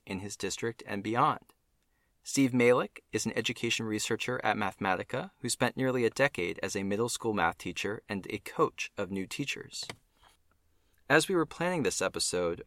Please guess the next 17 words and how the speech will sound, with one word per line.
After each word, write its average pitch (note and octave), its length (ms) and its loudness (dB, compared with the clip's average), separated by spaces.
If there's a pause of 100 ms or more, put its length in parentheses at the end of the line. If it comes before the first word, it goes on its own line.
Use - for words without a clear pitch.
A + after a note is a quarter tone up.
I A2 120 6
was A2+ 180 0
initially B2+ 400 2
worried G2 420 2 (440)
that A2 140 -2
culturally C3 360 4
responsive A2+ 480 -2
practices F#2+ 640 0
might G2+ 180 -2
seem G#2 520 -2 (240)
a A2+ 40 0
little C3+ 220 6
less B2 180 6
salient F#2+ 560 4
as F#2+ 140 -6
a F2 60 -8
topic - 580 4